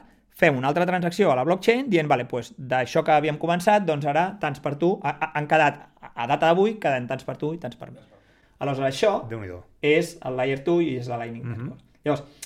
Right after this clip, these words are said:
Speaker 2: Només
Speaker 1: això
Speaker 2: es-, només està Bitcoin o
Speaker 1: això també s'està intentant fer amb altres monedes. És a dir,
Speaker 2: Vale.
Speaker 1: treure transaccions fora
Speaker 2: Fora de la blockchain.
Speaker 1: de la blockchain.
Speaker 2: O sigui, on, on, on blockchain, off block-,
Speaker 1: Exacte.
Speaker 2: off-chain.
Speaker 1: La, la, la, la,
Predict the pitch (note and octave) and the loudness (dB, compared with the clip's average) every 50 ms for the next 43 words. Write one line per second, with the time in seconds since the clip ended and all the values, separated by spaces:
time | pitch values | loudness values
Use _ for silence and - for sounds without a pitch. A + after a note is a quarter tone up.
0 | - _ _ - C3 B2+ B2+ C#3+ D3+ D#3 D#3 D#3+ C#3+ C#3 D3+ D3 D3 - D#3+ C#3 | -20 _ _ -6 -4 -2 0 2 2 2 0 0 -2 0 0 0 -2 -2 -2 -2
1 | C#3+ C3+ - - - F3 G#3 A#3+ C4+ C#4+ - - - C#3 B2+ A#2+ A#2 A2+ C3+ D3 | -2 -4 -4 0 0 0 0 0 -2 -6 -8 -8 -4 -2 0 0 2 2 2 2
2 | C#3+ - - G3+ G3 G3+ G#3+ G#3+ - - - - - D3+ D3+ D#3 D3+ - D#3 C#3+ | 4 6 8 8 10 10 8 6 6 0 -4 2 2 2 2 2 0 0 0 2
3 | E3 D#3 D#3 D3+ D3 C#3+ D#3 D3 D3 C#3+ D#3+ D#3 D3+ D#3 E3+ E3 D3+ C3+ B2 B2 | 2 2 2 0 0 0 0 -2 0 0 0 2 4 4 2 2 0 -4 -4 -4
4 | B2 A#2+ B2 B2+ B2+ B2 A#2+ A#2+ A2+ - - C3 B2+ C3 C#3+ C#3 C3 A#2+ - - | -4 -6 -6 -10 -10 -10 -12 -12 -14 -12 -10 -8 -4 -2 0 0 0 -2 -4 -8
5 | - - - D#3+ D#3 D#3+ E3+ E3+ F3+ F#3+ G3+ B3+ - - _ _ _ _ _ _ | -8 0 4 8 8 8 8 6 4 2 2 -2 -6 -10 _ _ _ _ _ _
6 | _ - D#3 D3+ C#3+ D3 C#3+ - - F#3 F#3 G3 G3+ G3 - - - - F3+ F3 | _ 2 4 4 4 4 2 2 2 2 2 2 0 -4 -8 -6 2 4 6 8
7 | E3+ E3 F#3+ B3 D#3 C#3+ B2 A2+ G#2+ G2 F2+ - - - - - - G#2 B2+ B2 | 8 6 4 4 0 0 0 0 -2 -4 -8 -10 -12 -16 -18 -12 -6 -4 -2 0
8 | B2+ B2+ C3 C3 B2+ - - D#3 D3+ C3+ A#2 A#2 A#2 A#2 A#2 - B2+ B2+ B2+ B2+ | 0 0 -2 -2 -4 0 0 0 0 0 -2 -2 -4 -6 -6 -6 -4 -4 -4 -4
9 | B2+ C3+ C#3+ C#3 C3+ C3+ C3 B2+ - - E3+ E3 E3 E3+ - D3 A2+ G2+ G2 G#2 | -2 -2 -2 0 0 0 -2 -4 -2 -2 -2 -2 -2 -2 -4 -4 -4 -4 -6 -10
10 | G2+ - - - C3+ B2+ B2+ C#3 B2+ - - A#2+ C3 D3 D#3+ E3+ F3 E3+ E3+ E3 | -10 -10 -10 -8 -4 0 0 0 0 0 -2 -2 4 6 8 8 8 8 6 4
11 | E3 E3 D#3+ D#3 D#3 D#3 D3+ D3+ D3+ D3 - - - - - _ _ _ _ - | 6 6 4 6 6 6 4 4 2 -2 -4 -12 -18 -20 -20 _ _ _ _ -12
12 | D#3 D3 C#3+ D3+ - | -8 -8 -8 -8 -8